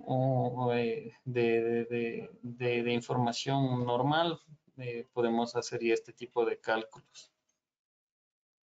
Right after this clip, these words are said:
Eh, como ven, y vuelvo, repito, la, la plataforma es muy, muy, muy, muy sencilla.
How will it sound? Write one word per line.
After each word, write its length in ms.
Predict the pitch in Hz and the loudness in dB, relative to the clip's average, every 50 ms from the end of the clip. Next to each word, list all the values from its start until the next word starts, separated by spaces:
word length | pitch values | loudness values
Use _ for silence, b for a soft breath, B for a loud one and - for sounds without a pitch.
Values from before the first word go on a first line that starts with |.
| _ _ _ _ _ B B B B B B B B B _ _ - _ | _ _ _ _ _ B B B B B B B B B _ _ -20 _
Eh, 500 | - - - 135 131 131 131 131 - - - - _ _ _ _ _ _ _ _ | -10 -4 -2 0 2 2 2 2 0 -2 -8 -16 _ _ _ _ _ _ _ _
como 240 | - 156 160 175 175 | 0 2 2 4 4
ven, 460 | 196 220 233 240 226 214 202 185 180 | 4 4 4 2 2 2 2 2 2
y 120 | 160 156 156 | 2 0 0
vuelvo, 800 | 151 151 139 127 131 135 123 123 139 143 156 165 170 175 175 180 175 | -2 -4 -4 -4 -2 -2 -4 -2 0 2 2 4 4 4 4 4 4
repito, 720 | 160 156 151 - - 180 180 - - 185 185 165 160 - - - - 151 139 - - - _ _ _ _ | 4 4 2 2 0 -2 -2 0 0 2 2 2 0 -4 -10 -12 -8 -8 -8 -8 -8 -14 _ _ _ _
la, 380 | - 143 139 135 131 131 131 131 | -6 -2 0 2 4 4 4 4
la 220 | 131 131 131 127 | 2 2 0 0
plataforma 600 | - 135 131 - 131 123 - 156 147 147 147 143 143 | -2 -4 -2 -2 -2 0 2 2 4 4 4 4 2
es 140 | 143 143 | 2 2
muy, 340 | 170 175 185 196 202 196 190 | 2 4 4 4 4 4 4
muy, 240 | 185 180 180 180 180 | 4 4 6 6 6
muy, 260 | 175 175 175 175 175 | 6 6 6 6 6
muy 360 | 175 175 175 175 170 170 165 165 | 6 6 6 4 4 2 0 -2
sencilla. 680 | 151 - 160 151 147 - 175 180 180 185 180 175 - | -4 0 0 0 2 2 4 4 4 4 4 2 0